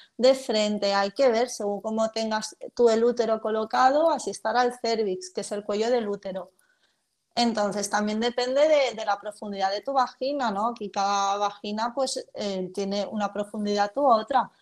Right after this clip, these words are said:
Es más fácil antes de que va-, venga la menstruación porque está más bajito.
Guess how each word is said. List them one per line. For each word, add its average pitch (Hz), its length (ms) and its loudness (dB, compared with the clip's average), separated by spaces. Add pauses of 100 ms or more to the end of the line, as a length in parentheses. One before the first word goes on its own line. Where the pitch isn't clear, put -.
(640)
Es 220 160 2
más 233 160 4
fácil 285 300 2
antes 247 240 2
de 233 120 -4
que 226 120 -6
va-, 233 160 2
venga 240 240 -6
la 269 120 -6
menstruación 196 560 -10
porque 180 180 -6
está 190 200 -4
más 208 200 -2
bajito. 185 560 -2